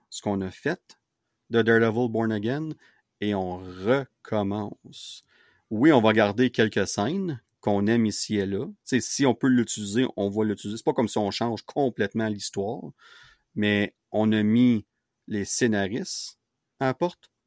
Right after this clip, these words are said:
les réalisateurs, bye bye. Comme,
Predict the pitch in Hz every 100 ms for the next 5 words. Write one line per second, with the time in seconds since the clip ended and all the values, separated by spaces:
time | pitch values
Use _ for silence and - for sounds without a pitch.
0 | _ - 110 101 107 104 98 - - 143
1 | 180 170 - _ 117 113 110 139 170 185
2 | 170 _ _ _ _ _ _ _ _ _
3 | 113 104 98 95 95